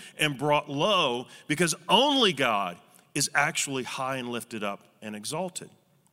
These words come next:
So when Isaiah tells us that this one to come is high and lifted up and will be exalted, he's telling us the one who will come is God himself, because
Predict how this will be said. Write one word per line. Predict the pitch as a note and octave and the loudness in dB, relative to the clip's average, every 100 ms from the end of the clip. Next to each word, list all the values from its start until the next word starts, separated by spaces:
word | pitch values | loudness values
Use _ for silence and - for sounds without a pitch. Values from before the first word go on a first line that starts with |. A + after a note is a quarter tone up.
| _ _ _ - - _ _ | _ _ _ -20 -20 _ _
So | - D3 | -4 -2
when | C#3 | -2
Isaiah | D3+ C#3+ E3+ F3+ D#3 | -2 -2 -2 -2 -4
tells | - D#3 E3 F3 C3+ | -6 -4 -4 -4 -4
us | A2+ - | -4 -6
that | - | -6
this | B2 A#2 | -4 -4
one | B2 C3+ D#3+ | -2 -4 -4
to | D3 | -6
come | - - D#3 B2+ G2 G2 - | -10 -8 -4 -4 -6 -10 -14
is | A#2+ A2+ | -8 -8
high | - - C#3+ C#3+ D3+ D#3 - | -8 -10 -6 -6 -6 -8 -12
and | A#2+ A2+ | -12 -10
lifted | B2 A#2 A#2 A#2 | -10 -10 -8 -6
up | C3 G2+ _ | -6 -6 _
and | B2 A2 G#2+ | -12 -10 -10
will | A2+ | -12
be | A2 G2+ | -10 -12
exalted, | G2 - C#3 G3 - F2 - _ _ _ _ - - _ | -10 -8 -6 -6 -8 -14 -16 _ _ _ _ -20 -20 _
he's | C3+ - | -10 -10
telling | D#3 F#3+ D#3 | -8 -8 -8
us | A2+ | -8
the | B2+ | -10
one | A2+ C3 | -10 -10
who | B2 A#2 | -10 -12
will | G#2 | -12
come | - - D#3+ A#2+ G#2+ _ | -14 -14 -12 -12 -14 _
is | A2+ - | -14 -14
God | - B2 B2+ B2 | -10 -10 -10 -12
himself, | A2 G2+ F#2+ - D#3 E3+ - - _ _ _ _ _ _ _ _ | -16 -16 -8 -6 -6 -14 -18 -20 _ _ _ _ _ _ _ _
because | - C3+ | -14 -12